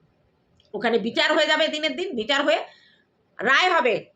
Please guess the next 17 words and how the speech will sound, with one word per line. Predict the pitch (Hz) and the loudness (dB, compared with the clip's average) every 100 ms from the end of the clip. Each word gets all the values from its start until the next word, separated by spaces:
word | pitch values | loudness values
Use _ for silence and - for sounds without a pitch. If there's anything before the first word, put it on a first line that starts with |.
| _ - | _ -6
"তুমি | 349 392 427 - | -2 -2 -4 -2
ছেলেকে | 330 330 339 339 | 0 2 2 2
মায়ের | 294 302 | 2 0
কাছে | 311 311 | 0 -2
দিয়ে | 277 277 277 | -2 0 2
দাও, | 240 | 2
আমি | 214 262 | 0 -2
কোনো | 262 285 320 | 0 2 2
কথা | 330 311 | 0 -2
শুনতে | 311 294 277 | -2 -2 -2
চাই | 277 240 | 0 0
না। | 220 165 - _ _ _ _ _ _ _ 170 | 0 -2 -6 _ _ _ _ _ _ _ -6
মার | 208 247 302 330 370 392 - _ _ _ _ _ _ _ - | 0 2 4 4 2 -2 -12 _ _ _ _ _ _ _ -16
বাচ্চার | 175 247 285 - 330 339 | 0 2 2 0 0 2
জন্য | 330 330 339 | 2 2 0
কষ্ট | 277 277 - | -2 -4 0
হচ্ছে, | 330 330 330 277 190 - | 0 0 -2 -2 -2 -6